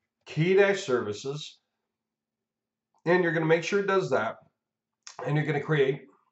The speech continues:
and you're gonna give it a minute or two, then you're gonna hit go back,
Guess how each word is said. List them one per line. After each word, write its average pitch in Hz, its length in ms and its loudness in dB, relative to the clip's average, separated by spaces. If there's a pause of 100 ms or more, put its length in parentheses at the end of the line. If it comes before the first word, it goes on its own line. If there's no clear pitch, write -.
(160)
and 147 500 0
you're 151 180 -2
gonna 156 180 0
give 151 160 -4
it 147 80 -2
a 139 180 4
minute 151 360 0
or 147 100 -4
two, 160 200 -4
then 160 180 4
you're 175 100 -4
gonna 165 140 -2
hit 156 180 0
go 143 220 4
back, 123 320 0